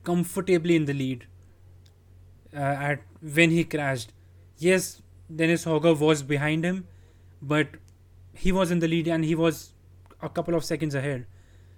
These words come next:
So that crash, that Charles Leclerc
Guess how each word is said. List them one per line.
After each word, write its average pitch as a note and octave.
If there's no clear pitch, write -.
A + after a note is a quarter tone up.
So -
that E3+
crash, D#3+
that D3+
Charles E3
Leclerc D#3+